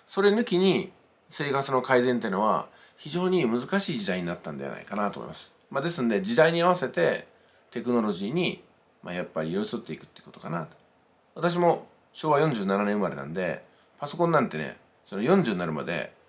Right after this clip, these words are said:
自分の人生に関係ないと思って避け続けてきましたけども、どうしても生活に困った時に、どうしても自分の暮らしを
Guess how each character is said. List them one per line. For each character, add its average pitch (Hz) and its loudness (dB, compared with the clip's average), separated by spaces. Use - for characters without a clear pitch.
自 123 -6
分 175 2
の 185 6
人 180 0
生 101 -4
に 82 -4
関 156 0
係 190 4
な 190 4
い 117 0
と 190 -6
思 - -4
っ - -12
て 127 -10
避 120 -8
け 156 -6
続 175 -10
け 123 -10
て 85 -8
き 82 -12
ま 76 -8
し - -14
た - -16
け 62 -16
ど 71 -16
も、 82 -8
ど 151 -2
う 190 2
し 190 -4
て 220 2
も 151 2
生 - -4
活 101 -2
に 98 -2
困 101 0
っ 95 0
た 85 -10
時 71 -12
に、 53 -16
ど 208 -4
う 185 0
し - -4
て 226 -2
も 151 2
自 98 -6
分 101 0
の 117 2
暮 101 -6
ら 101 -2
し - -6
を 120 0